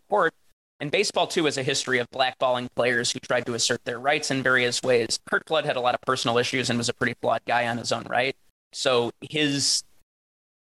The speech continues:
sort of subsequent failures in the league were, I think, only in part related to him being somewhat blackballed for it. But being a whistleblower like this, or being the person who, who points out racism, I mean, you saw what happened to Kaepernick. It's not,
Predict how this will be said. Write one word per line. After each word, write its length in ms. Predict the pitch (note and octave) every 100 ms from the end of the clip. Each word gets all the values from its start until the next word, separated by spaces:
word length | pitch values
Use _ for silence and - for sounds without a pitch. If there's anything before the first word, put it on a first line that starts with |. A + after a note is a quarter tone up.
| _ -
sort 260 | - D3 C3
of 280 | A#2+ A#2 -
subsequent 440 | - D3+ - C3+
failures 340 | - B2+ B2 A#2
in 40 |
the 80 | B2
league 220 | A#2+ A#2 -
were, 280 | A#2+ A2+ -
I 60 |
think, 240 | B2+ C3 B2
only 280 | B2+ B2 A#2
in 100 | A2+
part 280 | C3+ B2+
related 320 | - C#3 C3 C3+
to 120 | B2+
him 180 | C3 B2+
being 360 | B2 B2+ B2 -
somewhat 380 | - - C3 C3
blackballed 480 | C3+ C3+ - C#3+ C3 -
for 160 | D3+
it. 80 | C3 -
But 180 | C3+ C3 _ -
being 240 | G#3+ C4
a 40 |
whistleblower 680 | F#3+ D#3 F3+ D3+ C#3 C3+ C3
like 220 | B2+ B2+
this, 260 | - C3+ -
or 100 | B2+
being 340 | - C#3+ D3
the 80 | C#3+
person 420 | - C3+ C3 B2
who, 220 | B2 A#2+ A#2+ _ -
who 120 | B2+ -
points 280 | C3+ B2+ C3
out 160 | A#2
racism, 520 | B2 B2+ - B2+ A#2 A2
I 60 | C3+
mean, 100 | C#3+
you 60 |
saw 160 | D3 F3+
what 100 | E3+
happened 260 | E3 D3 C3
to 120 | F3
Kaepernick. 320 | F#3 - C3
It's 160 | - -
not, 280 | C#3+ D3